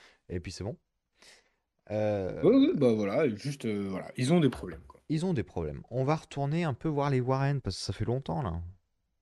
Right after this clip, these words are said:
Speaker 2: Bah là, il donne une petite conférence.
Speaker 1: Une petite masterclass.
Speaker 2: Voilà, donc c'est une conférence sur, euh, un homme,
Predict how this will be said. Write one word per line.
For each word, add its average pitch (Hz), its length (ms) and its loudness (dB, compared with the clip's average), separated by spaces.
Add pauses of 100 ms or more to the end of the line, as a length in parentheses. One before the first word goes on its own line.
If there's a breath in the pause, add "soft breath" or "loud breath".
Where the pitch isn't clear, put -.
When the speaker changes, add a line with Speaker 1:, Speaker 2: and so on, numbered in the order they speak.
(140)
Speaker 2:
Bah 143 100 8
là, 220 80 8
il 240 80 6
donne 170 160 8
une 139 160 8
petite 135 200 -2
conférence. 156 680 6 (120)
Speaker 1:
Une 131 80 0
petite - 200 -8
masterclass. 156 800 -2 (680)
Speaker 2:
Voilà, 104 320 2
donc 143 220 0
c'est 185 140 4
une 180 100 4
conférence 170 520 2
sur, 165 380 6
euh, 127 540 8
un 147 180 8
homme, 131 440 6